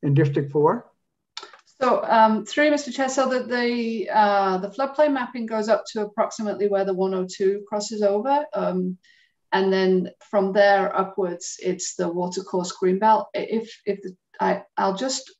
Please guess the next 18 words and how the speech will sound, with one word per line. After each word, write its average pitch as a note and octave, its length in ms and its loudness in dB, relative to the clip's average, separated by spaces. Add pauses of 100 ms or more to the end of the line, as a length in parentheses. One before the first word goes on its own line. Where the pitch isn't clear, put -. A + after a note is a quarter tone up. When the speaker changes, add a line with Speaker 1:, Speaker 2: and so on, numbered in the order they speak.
(120)
Speaker 2:
um, G3+ 320 0
leave A3 220 -2
the A#3+ 80 -8
presentation G3 600 -2
for G3 80 -6
a G3+ 40 -4
second G3 320 -6
and G#3 120 -2
bring F#3 200 0
up F#3 200 -4
my F#3 60 -6
mapping F#3 400 -4
program B3 360 -6
so G#3 180 -2
I G3+ 100 2
can G3 160 -10
show. F#3+ 460 -2 (480)
Speaker 1:
Yeah. - 80 -10